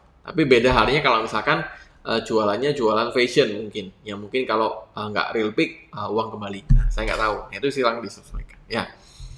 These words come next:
Ini juga dari Queen Mart Frozen, ya.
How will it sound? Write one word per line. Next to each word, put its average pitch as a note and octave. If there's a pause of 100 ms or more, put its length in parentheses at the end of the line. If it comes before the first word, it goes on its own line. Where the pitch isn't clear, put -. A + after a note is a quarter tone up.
(400)
Ini D#3
juga G3+
dari F3
Queen G3
Mart F#3+
Frozen, E3+
ya. D3+